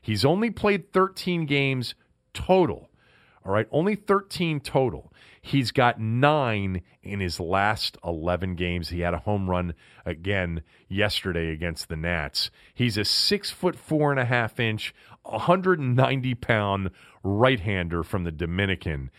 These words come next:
Aristides Aquino is lighting the league on fire right now with his start. Um, and I think it's a record start in terms of home games,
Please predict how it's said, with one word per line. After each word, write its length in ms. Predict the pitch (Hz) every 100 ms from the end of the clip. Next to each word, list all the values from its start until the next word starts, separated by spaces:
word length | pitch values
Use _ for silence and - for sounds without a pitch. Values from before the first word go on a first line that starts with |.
| - - -
Aristides 840 | 131 160 147 - 165 170 170 156 131
Aquino 720 | - - 139 117 92 82 78 - _
is 200 | 110 107
lighting 540 | 101 98 147 208 202 135
the 60 |
league 360 | 113 127 127 113 -
on 160 | 95
fire 600 | - - - 170 170 90
right 260 | 78 76 78
now 200 | 80 80
with 180 | 78 -
his 180 | 92 -
start. 480 | - 120 90 71 _ - - -
Um, 160 | 92 92
and 100 | 90
I 60 | 92
think 240 | 139 113
it's 160 | 95 98
a 120 | 82
record 520 | 78 107 143 117 92
start 340 | - 90 82
in 100 | 82
terms 300 | - 98 87
of 100 | 76
home 280 | - 110 104
games, 480 | 90 85 82 76